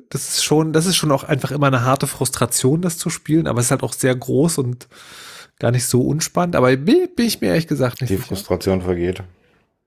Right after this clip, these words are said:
Speaker 1: Nee. Das ist, das ist eine, äh, das ist ein Irrglaube von Leuten, bei denen die Frustration vergangen ist.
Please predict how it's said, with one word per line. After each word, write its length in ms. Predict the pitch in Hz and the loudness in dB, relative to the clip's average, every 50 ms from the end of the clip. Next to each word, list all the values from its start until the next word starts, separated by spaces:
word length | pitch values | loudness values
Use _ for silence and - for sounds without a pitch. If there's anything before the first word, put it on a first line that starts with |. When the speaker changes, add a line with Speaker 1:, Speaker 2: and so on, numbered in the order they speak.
| _ _ _ _ _ _ _ _ - - - - - - - _ - | _ _ _ _ _ _ _ _ -20 -20 -20 -20 -20 -20 -18 _ -2
Speaker 1:
Nee. 240 | 117 113 107 92 - - _ _ _ _ _ _ _ _ _ - - - - | 0 0 0 0 -4 -8 _ _ _ _ _ _ _ _ _ -20 -20 -10 -2
Das 160 | - 135 151 | 0 2 2
ist, 280 | 208 220 208 - - - _ _ | 2 2 0 -2 -6 -10 _ _
das 200 | - 151 165 - | 0 0 0 0
ist 120 | 214 202 | -2 0
eine, 680 | 170 156 165 160 156 160 160 156 151 151 151 147 147 143 - _ _ | 0 2 2 2 2 2 2 2 4 2 2 0 -2 -6 -12 _ _
äh, 640 | - 147 131 127 123 120 120 117 117 113 113 117 131 139 - _ _ _ _ _ _ _ _ _ _ _ _ _ _ _ _ _ _ _ _ _ _ _ _ _ | -2 0 2 2 2 2 2 2 2 0 0 -2 -4 -6 -12 _ _ _ _ _ _ _ _ _ _ _ _ _ _ _ _ _ _ _ _ _ _ _ _ _
das 180 | - 139 131 - | -6 -4 -4 -4
ist 100 | 160 147 | -4 -2
ein 180 | 139 139 131 | -2 -2 -2
Irrglaube 640 | 135 - 170 160 202 208 180 180 165 156 151 147 156 147 | -2 -2 -2 -2 -2 0 2 4 4 4 4 2 0 0
von 160 | - 160 139 | 0 0 2
Leuten, 380 | 131 127 135 151 151 - 143 | 4 4 4 2 0 0 -2
bei 120 | 131 127 123 | 0 0 0
denen 240 | 120 135 139 143 139 | 0 -2 -2 -2 -2
die 60 | 131 | -4
Frustration 580 | - - 135 127 - - 127 - - 131 135 | -4 -4 -4 -4 -4 -6 -4 -2 -2 -4 -2
vergangen 460 | 135 - 127 107 - 127 156 170 151 113 | -2 -4 -4 -2 -2 -2 -2 -4 -6 -6
ist. 300 | 104 131 160 - - | -6 -6 -8 -10 -14